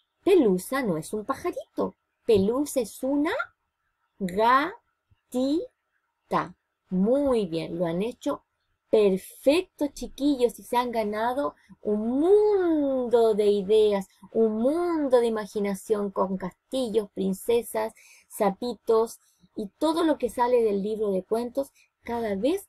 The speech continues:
que ustedes escuchan una historia.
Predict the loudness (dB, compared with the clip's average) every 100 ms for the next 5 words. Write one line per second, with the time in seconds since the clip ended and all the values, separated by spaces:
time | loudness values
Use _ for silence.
0 | _ -12 -8 -2 -2 -2 -6 -12 -10 -8
1 | -6 -8 -8 _ _ _ _ _ 0 2
2 | 0 -4 -8 -8 -6 -6 -10